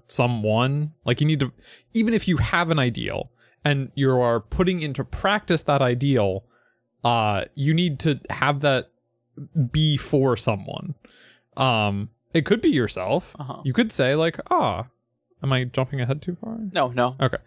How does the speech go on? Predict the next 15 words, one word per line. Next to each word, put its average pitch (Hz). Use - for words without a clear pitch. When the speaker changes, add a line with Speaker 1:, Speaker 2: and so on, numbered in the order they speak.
Speaker 1:
Um, 107
you 170
could 185
say, 202
like, 202
"Okay, 160
my 160
ideal 165
is 143
I'm 135
going 151
to 156
save 156
everyone, 113
and 123